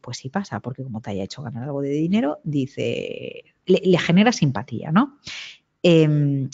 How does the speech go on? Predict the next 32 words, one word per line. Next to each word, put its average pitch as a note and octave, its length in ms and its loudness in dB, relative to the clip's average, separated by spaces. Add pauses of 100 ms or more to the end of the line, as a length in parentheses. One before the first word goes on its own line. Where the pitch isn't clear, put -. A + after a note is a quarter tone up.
(140)
que F#3+ 100 4
supongo G3 240 4
que A3 80 -6
cuando, D3+ 520 0
eh, B2+ 800 -6
que, - 200 -6
que D#3+ 100 -6
s-, - 260 -8 (220)
bueno, F3 220 2
puede D#3 140 0
ser E3 140 -6
fundamental D#3 360 -2
o C#3 40 0
técnico, E3 300 2
pero B2+ 80 -2
supongo D3 200 -2
que D#3+ 80 0
los D3 120 -2
fundamentales, D3+ 880 -2
los C3+ 140 -8
analistas C3+ 260 -6
fundamentales D3+ 420 -2
o - 20 -2
los D3 120 -2
gestores D#3+ 320 -2
también D3 260 0
tendrán D3+ 400 0 (440)
que D3 460 0
hacer E3+ 280 2
una E3+ 160 4
limpieza, C#3 560 0
¿no? F#3 240 -4